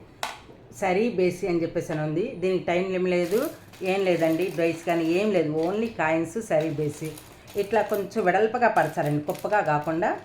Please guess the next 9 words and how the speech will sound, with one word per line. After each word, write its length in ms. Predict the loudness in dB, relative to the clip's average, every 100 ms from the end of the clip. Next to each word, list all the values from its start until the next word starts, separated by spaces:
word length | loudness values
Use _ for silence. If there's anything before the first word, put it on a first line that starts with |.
| -16 -20 -12
ఇట్లా 340 | -6 0 0 0 0
వెడల్పుగా 500 | 2 2 2 2 2
పరిచేసి, 460 | 0 -2 -4 -6
ఇట్లా 160 | -2 0
వెడల్పాటి 440 | 0 0 -2 -2
పళ్ళెం 300 | 0 0 2
తీసుకొని 440 | -2 -4 -6 -4 -4
వెడల్పుగా 540 | 0 0 0 0 2
పరిచేసి 640 | 2 -2 -2 -4 -2 -6